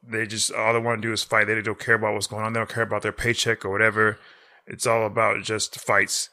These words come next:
And this is a better brand," all this other stuff. They were telling me, "This is why I shouldn't watch boxing and watch M M A, I'll watch M M A instead." And I told those people, like, the only reason why the M M A doesn't have anything going on or U F C has anything, go-, anything going on is 'cause they don't have enough money to,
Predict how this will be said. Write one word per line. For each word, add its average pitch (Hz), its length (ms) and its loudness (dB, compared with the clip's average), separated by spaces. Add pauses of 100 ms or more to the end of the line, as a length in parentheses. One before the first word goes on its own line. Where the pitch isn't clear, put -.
And 101 600 -4
this 113 200 2
is 120 100 0
a 123 40 4
better 117 320 4
brand," 113 640 4 (540)
all 113 140 4
this 107 140 -4
other 107 140 -4
stuff. 98 440 -4 (500)
They 107 80 -2
were 107 60 -2
telling 110 240 -4
me, 98 60 -10
"This 110 220 0
is 117 60 -6
why 113 160 6
I 104 40 4
shouldn't 110 220 -4
watch 110 160 -4
boxing 107 280 0
and 101 80 -8
watch 107 180 0
M 113 100 -4
M 101 220 -4
A, - 40 -8
I'll 101 240 0
watch 110 180 -2
M 107 80 -4
M 107 120 -4
A 104 40 0
instead." 98 500 0 (300)
And - 80 -8
I 92 80 -4
told 208 320 4
those 156 160 4
people, 117 440 -4 (360)
like, 95 120 -8
the 107 60 -12
only 123 140 0
reason 147 260 2
why 135 80 2
the 120 80 -2
M 123 60 0
M 120 160 0
A 117 120 2
doesn't 113 260 -4
have 110 260 0
anything 110 240 -4
going 107 220 -4
on 110 220 0
or 104 80 0
U 113 120 2
F 113 80 0
C 185 120 4
has 156 140 4
anything, 117 240 -4
go-, 107 300 -6
anything 107 320 -4
going 101 180 -4
on 104 160 -2
is 98 100 -2
'cause 101 160 -8
they 113 60 -2
don't 117 120 0
have 113 140 2
enough 107 120 -2
money 104 320 -4
to, 98 160 -10